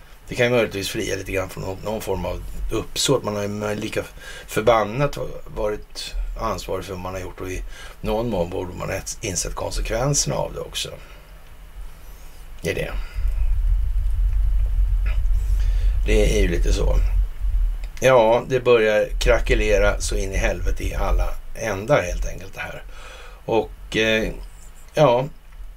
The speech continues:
den svenska befolkningen har god motståndskraft mot, eh, desinformation. Det säger Henrik Landerholm, som tillhör en familj som, vad ska man säga, ja,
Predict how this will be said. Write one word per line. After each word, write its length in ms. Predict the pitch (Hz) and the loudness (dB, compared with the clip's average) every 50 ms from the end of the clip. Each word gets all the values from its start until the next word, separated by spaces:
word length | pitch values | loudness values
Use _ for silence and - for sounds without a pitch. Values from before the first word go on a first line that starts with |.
| - - - | -14 -16 -4
den 340 | - 123 135 131 131 127 - | 2 4 4 4 4 0 0
svenska 440 | - - 156 151 135 - - 135 127 | 2 4 6 6 6 4 2 2 2
befolkningen 600 | 143 147 147 156 139 127 117 - 127 120 123 131 | 2 0 2 2 2 2 2 0 -2 0 0 0
har 60 | 131 | 0
god 360 | 123 135 139 135 139 143 143 | 0 0 2 2 2 2 4
motståndskraft 880 | 156 156 139 120 - - 113 107 104 - - 117 110 107 104 - - - | 4 4 4 2 0 -2 -2 -2 -2 -2 -2 0 0 0 0 -2 -4 0
mot, 680 | 127 131 120 107 101 98 95 - - - - - - | 2 4 4 4 2 0 -4 -10 -12 -12 -6 -2 2
eh, 200 | 107 107 104 98 - - - - - - - - - - | 2 4 2 2 0 -6 -8 -8 -8 -8 -10 -12 -6 2
desinformation. 1080 | - 117 113 107 - - 113 117 113 - 127 131 135 135 131 - - 175 180 156 139 | 6 6 6 6 4 0 -2 -2 0 2 2 4 6 4 4 6 6 6 6 6 4
Det 80 | 135 127 | 2 2
säger 340 | - 139 123 120 120 110 | 4 4 4 4 4 4
Henrik 320 | 110 120 113 110 107 104 113 | 2 2 2 0 -2 -4 0
Landerholm, 760 | 120 131 135 135 127 123 123 123 139 165 170 170 165 156 135 - - - | 0 2 2 2 2 2 2 6 8 8 8 8 6 4 -2 -6 -10 -12
som 420 | - - 131 127 123 117 113 110 - - - - - - - - - - - - - - - | -6 0 2 2 2 0 -4 -10 -12 -14 -16 -18 -18 -18 -18 -16 -16 -16 -16 -16 -16 -12 -6
tillhör 480 | - 127 113 104 98 104 104 101 98 | -2 -2 0 0 2 4 4 4 4
en 200 | - - 104 98 | 2 -2 -4 -4
familj 640 | - - 107 107 101 98 95 92 92 95 95 - - - - | -2 -2 -2 -2 -2 -4 -4 -4 -6 -6 -6 -8 -8 -8 -8
som, 360 | - - - 107 98 95 - 160 156 - - - - - - - - - | -6 -4 -2 -2 -2 0 0 0 0 0 -2 -4 -6 -6 -6 -6 -6 -6
vad 120 | 110 104 | -6 -6
ska 120 | - - 98 | -6 -8 -8
man 120 | 104 101 | -6 -4
säga, 380 | - - 113 101 101 107 107 98 - - - - - - - - - - - - 127 | -4 -2 0 -2 -2 -2 -4 -6 -6 -6 -8 -8 -10 -10 -10 -12 -10 -10 -8 -2 0
ja, 220 | 127 107 92 - | 0 0 0 -2